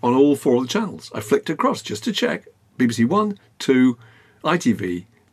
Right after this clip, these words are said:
B B C, and, uh, Channel four, all showing that live. You're thinking,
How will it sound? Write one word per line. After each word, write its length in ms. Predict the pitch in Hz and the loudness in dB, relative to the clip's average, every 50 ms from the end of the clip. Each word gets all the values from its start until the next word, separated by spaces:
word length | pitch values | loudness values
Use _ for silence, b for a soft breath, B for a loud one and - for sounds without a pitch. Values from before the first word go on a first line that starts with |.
| _ _ | _ _
B 140 | - 135 254 | 0 2 2
B 80 | - 107 | 2 0
C, 180 | - 117 - | -4 -4 -4
and, 260 | - 117 110 104 101 - | -2 -2 -2 -2 -2 -4
uh, 120 | - - | -6 -8
Channel 260 | 107 - - 113 101 | -6 -6 -4 -4 -4
four, 280 | 98 - - 87 85 - - - - | -6 -6 -6 -8 -8 -10 -12 4 6
all 300 | 202 170 160 151 147 143 | 6 8 8 6 2 0
showing 360 | - - 156 127 113 107 101 | -2 0 0 2 2 2 0
that 200 | 107 101 - - | 0 -2 -2 -2
live. 200 | 123 107 95 - B B | -2 -2 -2 -4 B B
You're 80 | B 165 | B -2
thinking, 240 | 156 170 214 - | -2 -2 -2 -4